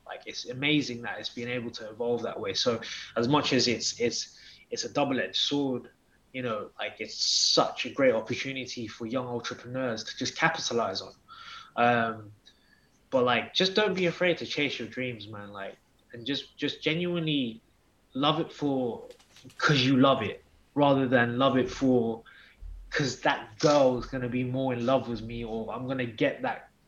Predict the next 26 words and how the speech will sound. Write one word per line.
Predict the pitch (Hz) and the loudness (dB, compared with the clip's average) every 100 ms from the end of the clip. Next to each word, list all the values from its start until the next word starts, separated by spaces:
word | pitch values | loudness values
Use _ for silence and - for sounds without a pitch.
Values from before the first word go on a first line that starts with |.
| _ 117 | _ -8
attention | 117 - 135 117 - 117 | -4 -4 -2 -2 -4 -4
or | 110 | -10
fit | - - 143 | -14 -4 -2
in. | 120 135 117 - - - - - | 0 -4 -6 -12 -20 -20 -18 0
You | 165 | 6
know | |
what? | 226 175 - | 8 6 6
Don't | 160 185 - | 6 6 2
fucking | 180 170 170 156 | 0 0 -2 -2
try | 160 151 | 2 2
to | 151 | 0
fit | - 147 | -2 2
in. | 165 117 - - _ _ _ - | 2 2 -4 -20 _ _ _ -6
Th-, | 120 120 | -4 4
that's, | 165 - - | 4 4 2
that's | 131 160 | 4 6
the | - | 8
other | 135 131 | 8 6
thing. | 104 | 2
Just | 104 - - | -2 -4 2
don't | 151 156 | 2 2
try | - 139 | 2 2
and | 113 | 2
fit | 98 113 | 0 2
in, | 156 110 - - - - - - | 4 2 -4 -14 -14 -14 -14 -2
because | 127 156 139 - - | 4 8 8 8 2